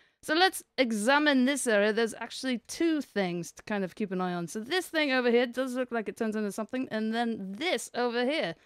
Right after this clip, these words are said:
that's not even been, that is not even ex-, in existence at the moment, I believe, could potentially be a problem for the Australian coast. So yes, this area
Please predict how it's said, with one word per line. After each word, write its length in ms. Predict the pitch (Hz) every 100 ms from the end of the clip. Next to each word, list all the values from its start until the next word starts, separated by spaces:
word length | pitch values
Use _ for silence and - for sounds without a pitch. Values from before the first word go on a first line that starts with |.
| _ _ -
that's 220 | 214 226
not 200 | 233 220
even 340 | 226 214 214 185
been, 420 | 220 214 208 208 - _ _ _ 226
that 180 | 277 - -
is 200 | 311 262
not 440 | 311 339 330 320
even 280 | 294 285 277
ex-, 320 | 269 220 226 - _ -
in 320 | 359 359 370 -
existence 680 | 247 247 330 - 294 302 -
at 120 | 214
the 60 | 220
moment, 320 | 214 202 185
I 80 | 185
believe, 380 | 190 185 170 - _ _ -
could 180 | 214
potentially 480 | 190 190 180 202 175 -
be 140 | 190
a 80 | -
problem 400 | - 220 233 240
for 120 | -
the 140 | 254 285
Australian 640 | 254 - - - 277 254 202
coast. 320 | 208 175 -
So 100 | 208
yes, 240 | 208 175 -
this 300 | 208 269 -
area 380 | 247 254 262 240